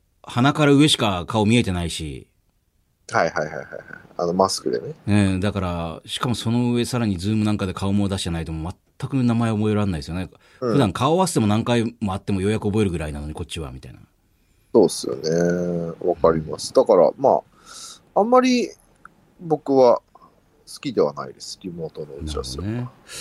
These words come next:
Speaker 1: でも、光さんもそういう音楽作ってるなら、
Speaker 2: はい。
Speaker 1: あの、データ送ってくださいよ。オンエアしちゃえばいいのね、こっちで。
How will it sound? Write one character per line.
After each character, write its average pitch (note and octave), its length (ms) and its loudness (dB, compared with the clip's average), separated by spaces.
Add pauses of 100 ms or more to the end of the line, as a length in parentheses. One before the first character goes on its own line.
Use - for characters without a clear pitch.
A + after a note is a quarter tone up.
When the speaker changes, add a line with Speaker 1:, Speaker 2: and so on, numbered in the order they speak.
(200)
Speaker 1:
で F#3+ 60 2
も、 D3 60 4
光 C4+ 640 2
さ B3+ 140 0
ん A#3+ 320 2
も A3 60 -4
そ A3+ 140 -2
う A3+ 40 0
い - 20 0
う A3+ 80 2
音 B3+ 80 0
楽 C#3+ 140 -4
作 - 160 -8
っ - 40 -10
て - 100 -6
る G#2+ 80 0
な F#2 100 0
ら、 D#2+ 60 -4
Speaker 2:
は D#2 260 -8
い。 - 20 -10
Speaker 1:
あ D#2 40 -8
の、 D#2 220 -8
デ A#2+ 180 0
ー - 40 -2
タ A3 80 2
送 D#3 140 -2
っ - 40 -14
て D#4 100 -4
く C#4 80 -2
だ C4 80 -2
さ A#3+ 140 0
い D3 40 4
よ。 F#2 80 2
オ G#2+ 40 2
ン G#3+ 160 4
エ D#3+ 40 4
ア G#2 40 0
し - 60 -4
ち - 40 -6
ゃ - 40 -6
え - 20 -8
ば C2+ 80 -12
い - 40 -12
い - 20 -14
の C#2+ 80 -8
ね、 C#3+ 100 -2
こ D#2+ 100 -10
っ - 20 -14
ち - 120 -16
で。 C2 120 -16